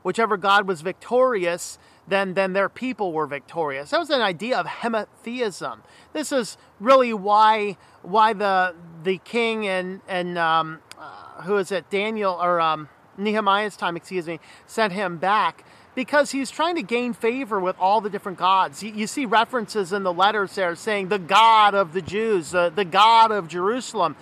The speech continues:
This because they believe this henotheism. Now, fast forward, we got to this point where we moved beyond pre-modernism into the modernism thought, and the modernism thought basically elevated man above other things.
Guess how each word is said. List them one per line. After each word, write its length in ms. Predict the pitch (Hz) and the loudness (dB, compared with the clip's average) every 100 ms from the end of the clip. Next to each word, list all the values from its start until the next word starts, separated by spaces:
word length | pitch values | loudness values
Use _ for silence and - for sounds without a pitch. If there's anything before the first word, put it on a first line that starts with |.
| - - - | -20 -20 -8
This 160 | 247 247 | -4 -2
because 260 | 294 302 294 | 0 -2 -2
they 120 | 285 | -4
believe 260 | 247 285 | -2 -2
this 160 | 254 208 | -2 -2
henotheism. 1120 | - 240 247 214 - - 214 220 180 147 120 - - - - | -2 -2 -2 -4 -8 -12 -6 -4 -4 -6 -12 -14 -20 -14 0
Now, 300 | 247 254 233 - - - 240 | 4 4 2 -6 -20 -18 -6
fast 340 | - 277 202 | 2 2 2
forward, 500 | - 320 339 269 233 | -4 -2 4 4 4
we 100 | 233 | 0
got 280 | 196 269 277 | 2 2 2
to 60 | 277 | 0
this 180 | 220 - | -6 -6
point 380 | - 330 277 226 | -6 -4 -2 0
where 340 | 240 233 226 - - - - | 2 2 0 -6 -20 -20 -6
we 160 | 202 277 | 0 2
moved 320 | 262 339 262 | 4 2 0
beyond 480 | 285 262 277 269 - | 0 2 4 2 -2
pre-modernism 840 | - 262 226 233 262 240 208 220 | -6 -2 4 4 4 0 -4 -4
into 160 | 202 202 | -4 -2
the 80 | 190 | -2
modernism 640 | 180 208 220 202 180 170 | 2 4 4 0 -4 -8
thought, 420 | 147 226 226 180 - | -2 2 4 2 0
and 140 | 202 | -4
the 40 | 185 | 2
modernism 520 | 226 277 262 196 196 | 4 4 2 -4 -6
thought 400 | - 254 277 - | 2 4 4 0
basically 440 | 214 233 190 208 190 | -2 -2 -4 -4 0
elevated 480 | 226 240 208 185 170 | 0 0 -2 -4 -4
man 340 | 190 220 208 | -4 -2 -2
above 300 | 180 185 180 | 0 0 2
other 180 | 160 151 | 0 -2
things. 460 | - 285 185 - | -4 -4 -4 -10